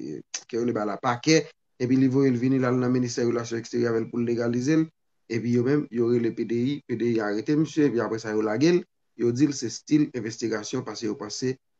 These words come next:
se fo dokiman ke l te gen nan men. Men nou espere kounye a la yo ke ta fin abitye avè yo, paske wè, tout moun gen, nou pa gen, dabò nou pa gen le chwa ankò tou. Paske nou pa gen gouvènman, nou pa gen moun ki pou di nou, men sa pou nou fè, men sa pou nou pa fè.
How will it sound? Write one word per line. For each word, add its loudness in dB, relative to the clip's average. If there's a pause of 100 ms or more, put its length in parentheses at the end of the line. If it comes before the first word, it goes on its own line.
(120)
se -6 (100)
fo -2
dokiman -4
ke -6
l -6
te -10
gen -10
nan -8
men. -8 (1120)
Men 2
nou 6
espere 4
kounye 2
a 2
la 2
yo 2
ke 0
ta -4
fin -4
abitye -2
avè 4
yo, 2 (420)
paske -4
wè, 2
tout 0
moun 6
gen, 6
nou 8
pa 6
gen, 6 (100)
dabò 4
nou 4
pa 4
gen 2
le 2
chwa -2
ankò -6
tou. -20 (440)
Paske -6
nou -2
pa 0
gen 0
gouvènman, 2
nou 4
pa 2
gen 2
moun 2
ki 2
pou 0
di 2
nou, 2
men 0
sa -4
pou -2
nou -2
fè, -2
men -4
sa -4
pou -2
nou -2
pa 0
fè. 2